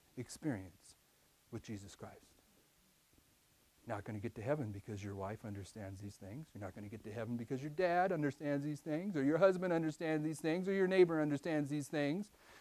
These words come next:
You're not gonna get to heaven even if you understand these things. You don't simply have to understand them. You have to have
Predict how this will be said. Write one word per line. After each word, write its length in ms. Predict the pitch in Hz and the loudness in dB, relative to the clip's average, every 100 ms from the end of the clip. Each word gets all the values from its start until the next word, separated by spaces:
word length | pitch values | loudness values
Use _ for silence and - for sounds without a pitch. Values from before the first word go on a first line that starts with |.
| - - | -6 6
You're 140 | 196 | 10
not 180 | 208 156 | 10 10
gonna 160 | 160 | 6
get 160 | 160 170 | 4 4
to 80 | 165 | 6
heaven 240 | 185 190 | 8 8
even 240 | 196 202 202 | 4 8 8
if 120 | 202 | 8
you 400 | 175 185 269 247 | 6 6 8 10
understand 560 | 147 127 120 143 123 117 | 8 6 2 0 0 0
these 180 | 120 | -2
things. 500 | - 143 131 202 220 - _ _ _ _ _ _ _ _ | 2 4 4 2 -4 -10 _ _ _ _ _ _ _ _
You 80 | 190 | 6
don't 140 | 240 226 | 8 8
simply 280 | 180 175 | 6 10
have 160 | 170 160 | 10 10
to 100 | 165 | 8
understand 500 | 170 170 - 214 208 | 6 6 6 6 8
them. 140 | 202 | 6
You 140 | 180 220 | 4 6
have 260 | 180 175 - | 6 6 4
to 120 | 175 | 4
have 240 | 180 180 | 6 6